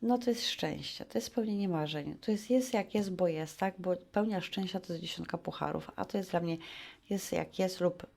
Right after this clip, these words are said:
dla singli to jest szczęście z bycia samemu, tak? Ja nie potrzebuję nikogo. A w rodzinie, w związku, tak? W jakimkolwiek jesteście, to jest jak jest,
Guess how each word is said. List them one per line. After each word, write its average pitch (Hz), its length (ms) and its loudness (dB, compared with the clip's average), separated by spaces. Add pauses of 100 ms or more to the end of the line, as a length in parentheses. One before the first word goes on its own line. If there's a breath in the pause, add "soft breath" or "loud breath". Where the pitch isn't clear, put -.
(180)
dla 165 220 2
singli 165 380 0
to 151 100 0
jest 143 340 -2
szczęście 143 440 -2
z 139 80 -6
bycia 127 300 -4
samemu, 147 600 2
tak? 147 240 0
Ja 143 60 2
nie 131 120 0
potrzebuję 135 560 0
nikogo. 143 480 0 (600 loud breath)
A 240 260 6
w 175 580 2
rodzinie, 156 520 2
w 143 40 -2
związku, 160 680 0
tak? 156 260 0
W 151 40 -2
jakimkolwiek 156 580 -2
jesteście, - 460 -4
to - 140 -8
jest 226 280 -4
jak 170 220 -4
jest, 175 320 0